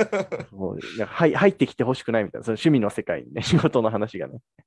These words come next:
Speaker 1: あー、なるほどね。
Speaker 2: 純粋に楽しめなくなると嫌だみたいな、そんな感じの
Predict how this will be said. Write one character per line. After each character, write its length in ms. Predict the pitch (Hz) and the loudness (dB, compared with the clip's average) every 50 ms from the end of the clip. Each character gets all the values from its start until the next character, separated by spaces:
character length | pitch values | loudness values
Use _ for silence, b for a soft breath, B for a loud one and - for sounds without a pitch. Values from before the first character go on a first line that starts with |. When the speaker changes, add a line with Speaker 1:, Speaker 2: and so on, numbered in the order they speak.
| - 202 | -6 -2
Speaker 1:
あ 420 | 190 175 175 170 170 170 170 170 165 | 0 2 2 2 2 0 -2 -4 -6
ー、 220 | 170 165 165 165 165 | -10 -12 -14 -12 -12
な 420 | 165 160 160 160 160 165 156 151 | -12 -10 -10 -10 -10 -10 -10 -10
る 40 | 147 | -10
ほ 60 | 143 | -8
ど 60 | 143 | -8
ね。 240 | 135 135 131 139 143 | -8 -6 -4 -2 4
Speaker 2:
純 160 | 139 143 156 147 | 6 6 6 6
粋 180 | - 147 147 | 4 2 2
に 80 | 147 139 | 2 0
楽 220 | - 143 143 151 | 0 0 0 -2
し 100 | 147 - | -2 -2
め 80 | 151 151 | -2 0
な 100 | 139 127 | -2 -2
く 120 | - 107 | -4 -6
な 120 | 104 98 95 | -6 -6 -8
る 80 | 92 | -8
と 120 | - 85 92 | -8 -8 -4
嫌 160 | 101 107 104 | -2 -2 -2
だ 140 | - 80 - | -2 -4 -6
み 80 | - _ | -6 _
た 120 | - - | -10 -10
い 80 | - - _ | -10 -12 _
な、 80 | - | -20
そ 100 | _ 110 | _ -10
ん 20 | 110 | -10
な 80 | 104 | -10
感 160 | - 101 98 101 | -10 -10 -14 -14
じ 140 | _ 127 | _ -16
の 140 | 98 98 - | -18 -18 -18